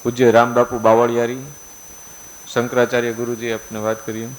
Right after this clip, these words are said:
પૂજ્ય રાજભારતી બાપુ જુનાગઢ, સોરી, નાગલ નેસ્તી મનુમાં, અ, રામપરાથી રૂપલમાં, પાણીધરાથી દેવલમાં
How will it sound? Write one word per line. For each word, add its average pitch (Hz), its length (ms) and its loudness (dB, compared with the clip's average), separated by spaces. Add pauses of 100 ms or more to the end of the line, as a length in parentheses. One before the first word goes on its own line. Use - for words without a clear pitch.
(540)
પૂજ્ય 127 260 4
રાજભારતી 123 500 4
બાપુ 120 260 0
જુનાગઢ, 120 460 0 (2250)
સોરી, 127 200 -10 (720)
નાગલ 120 360 4
નેસ્તી 123 680 -4
મનુમાં, 127 720 -2 (720)
અ, 117 260 -2
રામપરાથી 120 680 2
રૂપલમાં, 123 800 -2 (360)
પાણીધરાથી 120 640 2
દેવલમાં 123 640 2